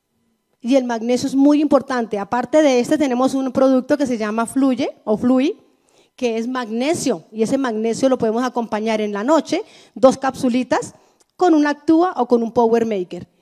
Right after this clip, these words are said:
Y nos va a ayudar a retrasar todos los signos del envejecimiento. Pero no pensemos en el envejecimiento físico. Pensemos en el envejecimiento de adentro.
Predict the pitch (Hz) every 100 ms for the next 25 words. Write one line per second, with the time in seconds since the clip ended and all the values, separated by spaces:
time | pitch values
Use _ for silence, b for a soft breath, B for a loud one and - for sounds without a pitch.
0 | _ 277 254 240 202 233 262 285 254 240
1 | 302 - 233 226 226 226 226 208 254 269
2 | - 294 311 311 247 285 262 262 262 233
3 | 220 214 202 226 254 220 b b b b
4 | 285 302 302 311 359 359 359 349 330 285
5 | 269 262 262 262 277 302 285 294 330 285
6 | 269 - 175 - _ _ _ _ _ _
7 | _ _ b b b b 285 277 294 294
8 | 311 320 285 254 247 233 240 254 254 285
9 | 277 233 233 220 277 285 - 170